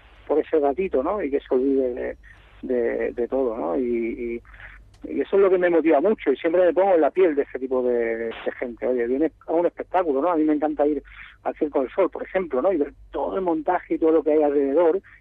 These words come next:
Y me gusta meterme en, en, en... En, en, en ese caso, pues, pues, en la escena teatral, etcétera, etcétera, o como si vas al teatro, ¿no? Te gusta también meterte un poco en, en, o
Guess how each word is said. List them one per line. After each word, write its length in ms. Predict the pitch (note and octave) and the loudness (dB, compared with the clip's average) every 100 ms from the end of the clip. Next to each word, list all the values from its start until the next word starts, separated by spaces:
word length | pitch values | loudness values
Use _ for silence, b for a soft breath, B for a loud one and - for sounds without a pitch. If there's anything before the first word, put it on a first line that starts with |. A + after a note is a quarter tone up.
| - | -8
Y 40 | C3 | -4
me 80 | |
gusta 200 | C3+ C3+ | -2 0
meterme 680 | E3 D3+ D#3 D#3 D3 B2+ C3 | 0 2 2 0 0 -4 -4
en, 160 | B2+ B2 B2 | -4 -4 -6
en, 220 | B2 A#2+ | -8 -10
en... 320 | B2 B2 B2 B B B - | -10 -10 -12 B B B -8
En, 300 | B2+ B2+ C3 | -6 -4 -4
en, 1040 | B2+ A#2+ A#2 A#2 A#2 - C#4 - - - | -4 -4 -6 -10 -12 -14 -14 -14 -14 -14
en 360 | - C3+ C#3 C3+ | -12 -12 -8 -6
ese 180 | - C#3+ | -4 -2
caso, 300 | D3+ - D#3+ | -2 0 0
pues, 160 | D3 | 0
pues, 180 | A#2+ - B2 | -2 -10 -14
en 200 | C3 A#2+ | -14 -12
la 80 | B2 | -12
escena 380 | - D#3+ D#3 D3+ | -8 0 0 0
teatral, 420 | C3 B2+ E3 E3+ | -2 0 2 2
etcétera, 260 | D3+ D3+ D3 | 2 2 2
etcétera, 220 | F#3 F#3+ | 2 0
o 40 | - | -2
como 220 | C#3 C3 | -4 -6
si 120 | C#3 | -2
vas 120 | C3+ | 0
al 80 | D#3 | 0
teatro, 320 | C3+ B2+ C3 | 0 0 0
¿no? 140 | C#3+ F#3 | -2 -2
Te 80 | |
gusta 220 | C3+ C3+ D3+ | -2 0 -2
también 240 | D#3 D#3+ | 0 -2
meterte 320 | D3+ C#3+ - | -2 -4 -2
un 100 | D#3+ | -4
poco 300 | D3 C#3+ F3 - - - - - | -2 -2 -4 -16 -20 -20 -20 -16
en, 460 | C#3+ B2+ A#2+ A2+ A2+ | -10 -10 -10 -12 -14
en, 220 | A2+ A2+ | -14 -10
o 140 | A2 | -8